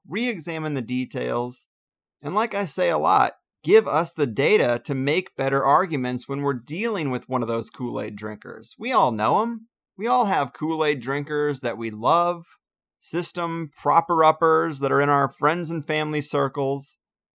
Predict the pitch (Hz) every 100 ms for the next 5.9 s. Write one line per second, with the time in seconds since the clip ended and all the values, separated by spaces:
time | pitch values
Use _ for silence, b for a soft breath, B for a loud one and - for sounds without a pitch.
0 | _ _ 156 170 - 214 220 214 - -
1 | 190 185 185 175 - 233 220 196 175 -
2 | 156 147 143 120 117 110 104 101 - -
3 | - 127 120 120 117 123 127 127 143 151
4 | 151 165 185 208 220 139 113 107 113 113
5 | 120 113 113 - 113 113 _ 113 107